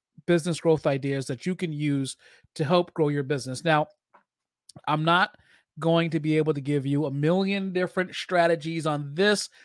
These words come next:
fifteen-minute business university. However, I am going to be able to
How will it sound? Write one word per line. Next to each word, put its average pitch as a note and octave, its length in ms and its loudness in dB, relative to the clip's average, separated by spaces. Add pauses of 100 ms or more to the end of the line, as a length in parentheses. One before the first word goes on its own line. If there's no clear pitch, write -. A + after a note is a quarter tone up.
(140)
fifteen-minute G#3 880 4
business F3+ 360 6
university. D3 640 0 (520)
However, F3 580 4 (580)
I C#3+ 80 -2
am E3+ 220 2
going F3 260 0
to E3 80 -2
be D#3 100 -2
able D#3+ 180 0
to D#3 180 -4